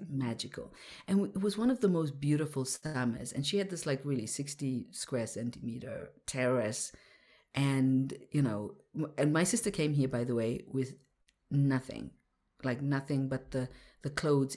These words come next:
Speaker 2: in her suitcase and the ones she was wearing. And
Speaker 1: Mm-hmm.
Speaker 2: through me teaching her the art of manifesting what she truly loves and wants, she manifested a husband,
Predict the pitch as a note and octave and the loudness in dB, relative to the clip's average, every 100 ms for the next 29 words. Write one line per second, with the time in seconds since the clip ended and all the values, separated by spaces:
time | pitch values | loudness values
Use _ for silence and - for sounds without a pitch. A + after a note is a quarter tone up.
0 | - C#3 C3 A#2+ C3 - C3 - C3+ A2+ | -2 0 0 0 -4 -2 -4 -4 -4 -4
1 | - - - B2+ B2 B2 B2 A2 G#2+ C3 | -6 -12 -10 -2 0 0 0 -2 -2 -2
2 | B2+ A#2 F#2+ C#2 E2+ - - - - - | -4 -4 -6 -8 -12 -16 -20 -20 -20 -20
3 | - _ A#3+ D3 C#3 C#3 - F3 E3 D#3+ | -20 _ 2 4 4 2 0 0 2 2
4 | D#3+ D#3 D3+ - D3+ E3 E3 E3+ E3 - | 0 0 -4 -4 0 2 2 0 -2 -6
5 | E3 C#3+ D3 C#3+ B2+ C3 B2+ B2+ C3+ - | -8 -4 0 0 0 -2 -2 -4 -6 -14
6 | _ - - C3+ C3+ C#3+ - B2 A#2+ C3+ | _ -8 -2 -2 -2 -4 -6 -6 -2 0
7 | A#2+ C3 - G2+ - - G2 A#2 C#3+ - | 2 0 -2 -6 -8 -8 -6 -4 -6 -10
8 | _ _ C3 B2 - C3 - C3+ C3 B2+ | _ _ -4 -2 -4 -4 -2 0 0 0
9 | B2+ A2+ A2+ - C3+ C3 A2 A#2 - D3 | 0 -2 -4 -2 -2 0 0 -2 -2 0
10 | C#3+ C3 C3 B2 B2 B2 B2 - _ _ | 2 2 0 -4 -4 -4 -4 -6 _ _
11 | _ D#3+ D#3 C3+ - - G#2 C#3 | _ 0 0 -2 -4 -8 -8 -10